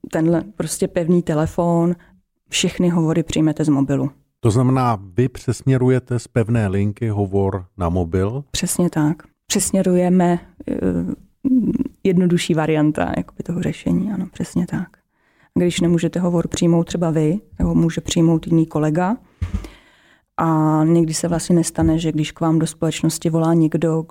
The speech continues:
Speaker 1: kdo, eh, potřebuje s vámi mluvit, takže prostě s nikým nikdy nemluví.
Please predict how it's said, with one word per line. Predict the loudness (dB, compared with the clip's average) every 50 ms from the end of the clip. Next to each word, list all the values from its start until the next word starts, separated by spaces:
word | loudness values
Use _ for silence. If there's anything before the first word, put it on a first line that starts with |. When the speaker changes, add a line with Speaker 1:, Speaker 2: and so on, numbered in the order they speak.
| -14 _
Speaker 1:
kdo, | -2 0 0 0 0 0 0 0 0 0 0 -2 -2 -4
eh, | -2 -2 0 0 0 -2 -2 -4 -4 -6
potřebuje | -6 -4 -2 -2 0 0 0
s | 0 0
vámi | 0 2 4 4
mluvit, | 4 4 4 2 0 -2 -4 -6 _
takže | -8 -6 -4 -2 -2 -2
prostě | -2 -2 -6 -6 -6 -6 -6 -4
s | -2 0
nikým | 2 0 0 0 0 2 2 4
nikdy | 4 4 4 2
nemluví. | 2 4 2 2 2 0 -2 -4